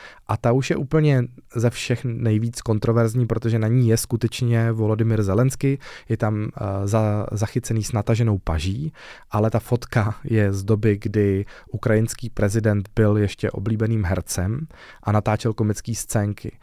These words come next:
A v té scénce, ve který, eh, ze který je tahle ta fotografie, šlo o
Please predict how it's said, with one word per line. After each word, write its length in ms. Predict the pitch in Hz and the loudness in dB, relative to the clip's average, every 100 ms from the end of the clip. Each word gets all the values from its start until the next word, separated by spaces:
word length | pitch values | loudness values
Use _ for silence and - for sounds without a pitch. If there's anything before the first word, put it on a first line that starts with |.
| - - - | -20 -14 -4
A 220 | 98 95 | -2 -2
v 80 | - | -4
té 160 | 107 | -6
scénce, 800 | 101 - 135 160 - - 101 156 143 | -6 -2 0 2 2 2 2 0 -2
ve 160 | 107 | -2
který, 520 | 104 - 107 104 104 - | -2 0 0 0 -2 -4
eh, 180 | 107 101 | -4 -2
ze 100 | 110 | -2
který 220 | - 110 | 0 0
je 100 | 110 | 0
tahle 200 | 107 117 - | 0 -2 -2
ta 80 | |
fotografie, 760 | 107 98 104 104 107 - 127 123 | -4 -2 -2 2 0 2 2 2
šlo 180 | - | 0
o 80 | 110 | -4